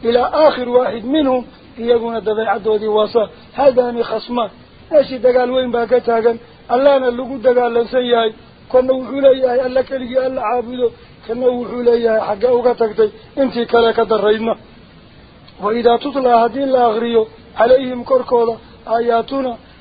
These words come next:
annaga eebba aayaadkanaga haddii mushrikiinta lagu dul akhriyo, bayinaatin, aayaadka iyagoo iska cadcad yihiin, oo aayaadka eebba waxay sheegayaan Wax gumuud iyo qarsooni ah, shaki iyo murana kuma jiro, wax adoo bannaankan yaallow.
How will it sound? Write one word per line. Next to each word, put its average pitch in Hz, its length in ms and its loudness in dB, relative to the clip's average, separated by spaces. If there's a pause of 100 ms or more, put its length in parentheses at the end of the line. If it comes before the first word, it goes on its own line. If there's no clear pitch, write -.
(120)
annaga 247 320 0
eebba 240 300 4 (140)
aayaadkanaga 240 640 0
haddii 226 280 -2
mushrikiinta 240 680 -4
lagu 240 300 -2
dul 247 200 -2
akhriyo, 233 400 0 (400)
bayinaatin, 233 680 0 (320)
aayaadka 240 520 2
iyagoo 247 320 2
iska 233 260 -2
cadcad 226 340 0
yihiin, 226 300 -4 (340)
oo 220 120 2
aayaadka 247 460 2
eebba 233 260 2
waxay 247 340 0
sheegayaan 233 640 2 (300)
Wax 254 260 0
gumuud 247 400 -2
iyo 240 240 0
qarsooni 233 600 0
ah, 233 140 0 (280)
shaki 269 400 -2
iyo 233 240 0
murana 247 400 0
kuma 302 300 0
jiro, 233 340 0 (300)
wax 233 220 -2
adoo 240 180 4
bannaankan 233 640 -2
yaallow. 262 400 2